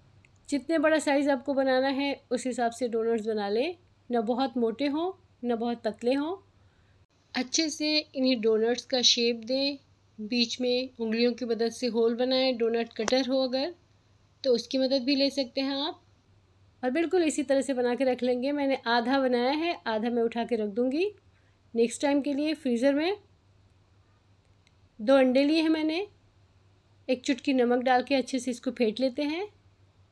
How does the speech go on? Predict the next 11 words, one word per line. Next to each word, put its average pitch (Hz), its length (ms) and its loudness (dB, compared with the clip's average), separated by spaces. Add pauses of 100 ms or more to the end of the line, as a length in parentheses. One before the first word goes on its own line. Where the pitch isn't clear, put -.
(300)
और 269 140 2
चार 311 480 4
ब्रेड्स 269 480 2
को 302 280 -2 (760)
ग्राइंड 254 380 4
करके 277 320 0
ब्रेड 240 300 2
क्रम्स 220 320 -2
बना 214 220 -2
लिए 202 220 -4
हैं। 202 180 -10